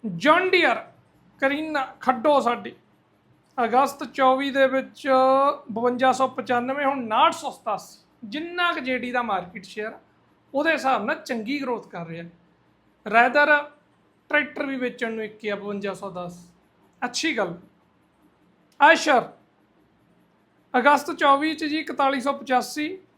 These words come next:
ਅਗਸਤ ਪੱਚੀ ਦੇ ਵਿੱਚ ਉਨਾਹਠ ਸੌ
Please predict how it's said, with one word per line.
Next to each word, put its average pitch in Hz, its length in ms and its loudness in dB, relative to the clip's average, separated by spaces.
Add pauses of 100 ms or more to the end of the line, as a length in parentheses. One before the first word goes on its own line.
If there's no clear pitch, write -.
(920)
ਅਗਸਤ 247 460 2
ਪੱਚੀ 277 540 -6
ਦੇ 277 200 2
ਵਿੱਚ 262 400 -8 (680)
ਉਨਾਹਠ 269 460 0
ਸੌ 233 280 -2